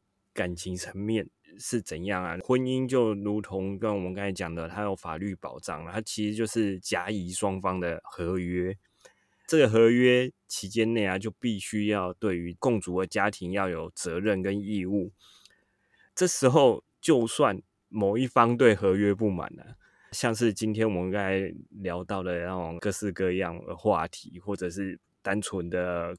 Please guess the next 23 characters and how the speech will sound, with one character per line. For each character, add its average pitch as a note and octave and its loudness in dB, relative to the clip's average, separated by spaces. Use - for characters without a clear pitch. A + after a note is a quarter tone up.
某 F2 -6
次 A#2 -2
意 G#2 -4
外， A2 4
我 G#2+ -2
觉 C3 2
得 C3 6
你 G#2 -2
对 C#3+ 6
于 A#2 2
合 A2 2
约 A#2+ 6
不 B2+ 0
满 F#2 0
意， G#2+ -2
是 - -6
不 A#2+ -2
是 B2 4
应 B2 -4
该 A#2+ 0
可 G2+ -4
以 F2 -2
先 G#2 -2